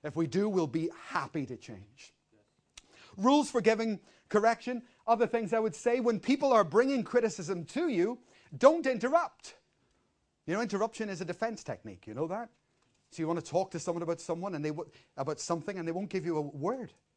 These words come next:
They won't let you in. <laughs> They just keep on talking. Talk, talk, talk, talk, talk.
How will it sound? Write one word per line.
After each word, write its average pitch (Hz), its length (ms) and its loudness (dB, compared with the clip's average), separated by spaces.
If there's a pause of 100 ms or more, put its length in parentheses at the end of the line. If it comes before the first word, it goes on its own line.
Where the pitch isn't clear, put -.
(320)
They 165 60 -4
won't 226 200 -2
let 208 180 -4
you 180 100 0
in. 294 280 -4
<laughs> 165 100 -6 (240)
They 196 100 2
just 202 160 -4
keep 214 140 -4
on 202 120 2
talking. 185 380 -6 (580)
Talk, 226 180 0
talk, 233 140 -4
talk, 226 160 -6
talk, 233 160 -6
talk. 220 200 -6